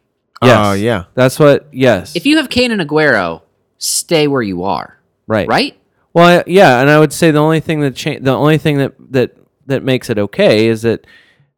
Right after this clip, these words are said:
Speaker 1: in the event that Aubameyang does something really awesome quickly, and in two or three weeks,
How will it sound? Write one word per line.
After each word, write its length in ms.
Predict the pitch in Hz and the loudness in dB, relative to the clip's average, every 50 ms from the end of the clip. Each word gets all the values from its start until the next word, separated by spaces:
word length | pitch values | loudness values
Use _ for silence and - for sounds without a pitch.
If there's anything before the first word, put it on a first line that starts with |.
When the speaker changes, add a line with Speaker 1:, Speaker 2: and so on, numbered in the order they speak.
| _ _ _ _ _ _ - | _ _ _ _ _ _ 0
Speaker 1:
in 200 | 151 160 165 170 | 0 2 2 4
the 160 | 160 151 139 | 4 4 4
event 440 | 123 107 117 131 139 135 123 85 104 | 2 2 2 2 2 2 0 -2 -2
that 180 | 110 101 95 | -2 -2 -2
Aubameyang 680 | 67 101 98 98 101 101 98 98 98 98 95 92 92 92 | -2 -4 -4 -2 -2 -2 -2 -4 -4 -4 -6 -6 -8 -8
does 280 | 92 95 92 90 92 98 | -6 -6 -6 -6 -8 -10
something 440 | - - - 98 92 90 92 90 92 | -12 -10 -8 -8 -8 -8 -10 -10 -8
really 240 | 92 92 90 87 - | -8 -8 -8 -8 -6
awesome 600 | - 101 107 107 - - 90 85 85 87 95 _ _ _ _ _ _ _ | -4 -4 -4 -4 -4 -8 -12 -12 -12 -14 -18 _ _ _ _ _ _ _
quickly, 600 | - - 107 90 - - 87 73 78 87 90 - _ | -8 -6 -6 -6 -6 -8 -10 -8 -8 -10 -12 -14 _
and 220 | - 110 107 107 | -6 -4 -4 -2
in 180 | 110 104 101 - - _ _ _ | -2 -4 -4 -8 -14 _ _ _
two 240 | - - 151 135 123 | -4 0 2 2 4
or 80 | 117 107 | 2 2
three 280 | - - - 113 104 | 0 -2 -4 -2 -2
weeks, 680 | 95 90 107 123 120 90 90 - - - - - - | -2 -2 -2 -2 -2 -4 -6 -8 -12 -16 -20 -20 -20